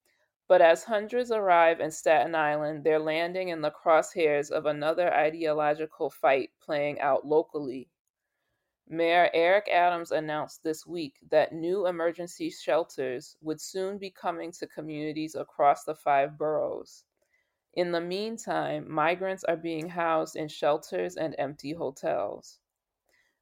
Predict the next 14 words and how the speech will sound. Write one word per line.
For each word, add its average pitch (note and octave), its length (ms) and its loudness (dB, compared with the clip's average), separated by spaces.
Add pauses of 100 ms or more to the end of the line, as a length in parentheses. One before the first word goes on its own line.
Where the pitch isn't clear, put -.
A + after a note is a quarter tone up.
(180)
In F3+ 120 4
the E3+ 120 2
West E3+ 360 0
Shore A#3 220 0
neighborhood F#3 540 -2
of D#3 160 -2
Travis, D#3+ 840 0
where E3 160 -2
two-thirds F#3 720 -4
of D#3+ 180 -4
voters D#3 440 -2
back D3 340 2
Donald C#3+ 380 -4
Trump, D3 380 -4